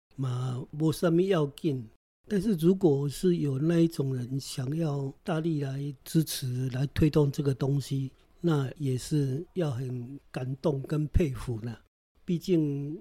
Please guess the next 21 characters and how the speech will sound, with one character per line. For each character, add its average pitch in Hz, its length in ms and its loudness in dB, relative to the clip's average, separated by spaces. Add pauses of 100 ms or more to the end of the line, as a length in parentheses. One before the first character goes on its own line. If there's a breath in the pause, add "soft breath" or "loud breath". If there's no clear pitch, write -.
这 - 140 -2
个 156 120 4
书 165 240 2
法 127 540 -2
变 202 200 2
成 147 380 -4
有 147 180 0
一 185 80 2
种 127 520 -4
浓 143 320 -4
度 170 240 0
不 - 120 -10
太 165 200 -2
够， 135 280 0 (600)
它 226 240 -2
之 240 300 -4
所 180 280 2
以 139 300 -2
会 185 240 0
灭 185 380 -2
亡， 117 360 -8